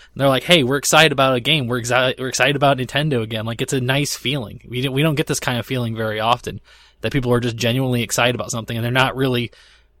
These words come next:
there might be a few people that are going out to hate on it just to get people riled up and pissed off. But for the most part, the general consensus is we're all excited about this. And I like that feeling.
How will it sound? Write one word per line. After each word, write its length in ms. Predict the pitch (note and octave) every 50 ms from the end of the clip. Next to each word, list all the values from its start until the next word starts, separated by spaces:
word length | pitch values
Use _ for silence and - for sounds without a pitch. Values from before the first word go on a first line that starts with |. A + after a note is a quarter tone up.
| -
there 100 | D3 D3+
might 140 | D#3 D#3 D3+
be 100 | - D#3+
a 60 | D3
few 160 | - - - -
people 260 | - D#3 D3+ D3+ D3
that 80 | C#3
are 20 | C3+
going 220 | B2+ D3 C#3+ C#3
out 160 | C3+ C3 -
to 60 | - B2+
hate 220 | - D3 D3 C#3+
on 180 | C3 B2+ B2 B2+
it 100 | A2 -
just 160 | C3 - -
to 60 | B2
get 100 | A#2+ G2+
people 240 | - B2+ A#2 A#2+ A#2
riled 300 | A#2+ A#2 A2+ A2+ A2+ C3
up 160 | C3+ - -
and 80 | A2 -
pissed 260 | - - - - C#3
off. 200 | C#3+ C#3+ - -
But 120 | G#2+ -
for 80 | - C3
the 80 | A#2+
most 300 | A#2 B2 C#3+ G3 A3 -
part, 240 | - B2+ A#2+ A#2 -
the 80 | - A2+
general 320 | A#2 A2 C3 G3+ G3+ D#3
consensus 580 | - B2+ A2+ - - A2+ A2+ A2 - A2+ - -
is 180 | A2+ A2 G#2+
we're 200 | A#2 A#2 B2 C#3
all 100 | B2 A2
excited 320 | G2+ - - C#3 E3+ A3+ C3
about 280 | G#2 - G#2+ G2 -
this. 200 | - - - -
And 100 | - A#2
I 80 | A#2+ B2
like 240 | A#2+ A#2 B2+ D3 C#3
that 120 | - - -
feeling. 360 | - A#2+ B2 A#2 F2+ G2+ A2+